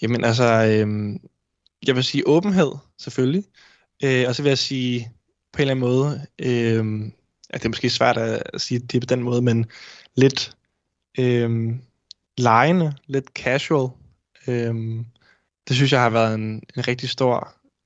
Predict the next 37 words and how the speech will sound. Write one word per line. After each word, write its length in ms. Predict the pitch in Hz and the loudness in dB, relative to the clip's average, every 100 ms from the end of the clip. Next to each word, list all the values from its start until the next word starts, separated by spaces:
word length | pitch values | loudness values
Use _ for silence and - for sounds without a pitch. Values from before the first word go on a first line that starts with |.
| - | -8
øhm, 640 | 120 110 110 110 107 110 - _ _ _ _ _ _ _ _ - | -4 -2 -2 -4 -6 -8 -12 _ _ _ _ _ _ _ _ -4
altså 120 | 127 | -2
en 80 | 120 | 2
del 180 | 160 143 | 4 4
af 100 | 127 | 4
det, 80 | |
at, 260 | 131 117 - - - - | 2 0 -8 -18 -20 -10
at 100 | 123 | -6
de 80 | 135 | 0
samtaler, 380 | 135 139 135 | 0 0 0
jeg 100 | 123 | 0
har 100 | 113 | -2
haft, 220 | 117 135 139 | 0 -2 -4
ikke 160 | 135 - | -8 -4
bare 120 | 117 | 0
har 80 | 123 | 0
været 160 | 113 | 0
sådan 80 | 120 | -2
noget, 100 | 131 | -4
hvor 80 | 123 | -6
man 120 | 123 | -8
kører 280 | - 123 123 | -6 0 0
hardcore 640 | - - 123 - - 123 | 0 0 0 2 0 -2
på 160 | 127 123 | 0 -2
hinanden 360 | 120 117 113 127 | -2 -6 -6 -4
med 260 | 127 110 107 - - - | -2 -2 -6 -12 -20 -18
følelser 420 | - 127 131 143 131 | 2 4 4 4 2
og 400 | 117 - 104 107 - - _ _ _ _ _ - | 0 -4 -8 -12 -20 -20 _ _ _ _ _ -14
med 320 | 113 110 104 | -10 -6 -8
ting, 260 | 110 - 139 | -6 -6 -6
som 140 | 127 | -4
gør 120 | 120 | -2
hinanden 260 | 113 113 127 | 0 0 -2
ked 220 | - 147 | 2 4
af 160 | 131 113 | 4 2
det, 120 | 120 | 0
men 260 | 120 107 | 0 -2